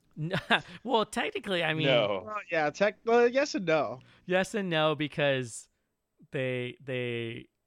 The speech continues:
Speaker 1: survive all the way to the end, but they weren't exactly, like, being hunted by this monster.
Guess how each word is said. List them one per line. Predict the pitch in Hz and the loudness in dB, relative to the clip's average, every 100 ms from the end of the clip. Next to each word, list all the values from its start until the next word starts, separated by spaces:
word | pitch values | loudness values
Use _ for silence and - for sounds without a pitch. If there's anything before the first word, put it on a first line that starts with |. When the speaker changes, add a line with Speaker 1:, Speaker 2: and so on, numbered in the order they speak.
| _ _ _ | _ _ _
Speaker 1:
survive | - 139 143 147 | -12 -2 0 0
all | 156 | -2
the | 143 | -4
way | |
to | 127 | -6
the | 120 120 | -6 -4
end, | 123 139 | -4 -6
but | - | -8
they | 135 | -6
weren't | 147 175 190 | -2 -4 -4
exactly, | 151 147 147 - 143 | -4 0 0 -2 -6
like, | 123 - | -6 -8
being | 131 110 | -10 -8
hunted | 113 131 - - | -8 -8 -8 -6
by | 104 98 | -6 -6
this | 104 101 | -12 -12
monster. | 95 - - - | -14 -14 -16 -18